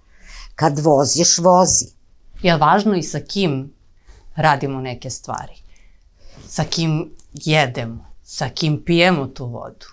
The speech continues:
Speaker 1: Naravno. Naravno. Zato što i energija, e, tog okruženja doprinosi, e, tome da smo mi bolje. I jedna od poruka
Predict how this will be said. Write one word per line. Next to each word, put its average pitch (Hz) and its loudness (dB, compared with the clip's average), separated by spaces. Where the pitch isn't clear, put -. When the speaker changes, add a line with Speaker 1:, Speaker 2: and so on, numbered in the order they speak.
Speaker 1:
Naravno. - -8
Naravno. 113 -8
Zato 113 -2
što 147 4
i 131 -4
energija, 131 0
e, 120 -10
tog 175 4
okruženja 165 2
doprinosi, 135 0
e, 123 -8
tome 127 0
da 110 -6
smo 127 -2
mi 120 -4
bolje. 113 -8
I 127 -2
jedna 131 0
od 127 -8
poruka 143 0